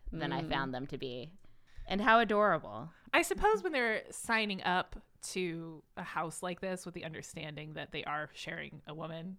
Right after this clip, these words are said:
Speaker 3: like, that kind of self-selects for men that maybe won't be as
Speaker 1: Mm-hmm. Kinda
Speaker 3: possessive
Speaker 1: like
Speaker 3: and
Speaker 1: when you
Speaker 3: jealous.
Speaker 1: tell someone you're polyamorous and they tell you
Speaker 3: <laughs>
Speaker 1: that
Speaker 2: That's
Speaker 1: they're fine
Speaker 2: okay,
Speaker 1: with it.
Speaker 2: sure.
Speaker 1: And it,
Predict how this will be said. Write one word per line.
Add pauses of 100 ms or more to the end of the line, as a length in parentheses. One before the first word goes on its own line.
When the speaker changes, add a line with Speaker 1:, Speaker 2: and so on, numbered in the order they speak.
(120)
Speaker 3:
like, (380)
that
kind
of
self-selects
for
men
that
maybe
won't
be
as (100)
Speaker 1:
Mm-hmm.
Kinda
Speaker 3:
possessive
Speaker 1:
like
Speaker 3:
and
Speaker 1:
when
you
Speaker 3:
jealous.
Speaker 1:
tell
someone
you're
polyamorous
and
they
tell
you
Speaker 3:
<laughs>
Speaker 1:
that (300)
Speaker 2:
That's
Speaker 1:
they're
fine
Speaker 2:
okay,
Speaker 1:
with
it.
Speaker 2:
sure.
Speaker 1:
And
it,